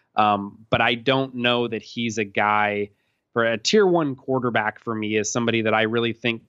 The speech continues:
can kind of drive the train himself, right? I think he's a, a player that can elevate those around him.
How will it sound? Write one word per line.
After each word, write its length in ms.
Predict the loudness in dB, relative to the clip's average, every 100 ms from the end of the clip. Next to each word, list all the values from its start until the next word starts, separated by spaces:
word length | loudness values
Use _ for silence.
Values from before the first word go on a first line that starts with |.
| -14
can 240 | -8 -8
kind 240 | -2 0 0
of 160 | -2
drive 380 | -2 0 0 -2
the 60 | -10
train 300 | -12 -12 -12
himself, 400 | -14 -14 -14 -12
right? 180 | -6 -4
I 80 | -4
think 240 | -4 -6
he's 300 | -2 -2 0
a, 120 | 0 0
a 60 | -2
player 380 | 0 2 2
that 120 | 0 -4
can 140 | -6
elevate 600 | 0 2 2 0 -2 -4 _ _ _ _ _ _ _
those 240 | 0 2 0
around 420 | 0 2 2 2
him. 300 | 2 0